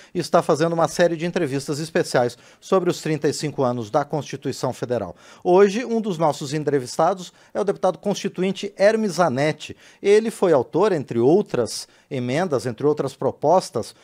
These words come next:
na Assembleia Nacional Constituinte, do voto aos dezesseis anos, junto com outros parlamentares, inclusive com o deputado Aécio Neves, que nós já entrevistamos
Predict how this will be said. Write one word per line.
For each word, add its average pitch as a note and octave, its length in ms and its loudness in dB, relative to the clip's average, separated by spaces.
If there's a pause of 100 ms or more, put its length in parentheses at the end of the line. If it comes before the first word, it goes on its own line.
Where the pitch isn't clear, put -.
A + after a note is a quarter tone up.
(120)
na C#3+ 100 -2
Assembleia C3 540 2
Nacional B2+ 440 -2
Constituinte, F3 800 -6 (280)
do F#3+ 140 -4
voto F3 440 4
aos F#3 160 0
dezesseis G3 640 0
anos, F#3 340 -2 (180)
junto E3 360 -4
com G3 260 -2
outros D3 460 2
parlamentares, D3+ 720 0
inclusive D3 560 -6 (280)
com F#3 140 -2
o - 20 -4
deputado D3 460 2
Aécio C3+ 380 0
Neves, B2+ 360 -4
que E3 100 -10
nós C#3+ 180 -2
já C#3+ 100 -6
entrevistamos C3 640 -6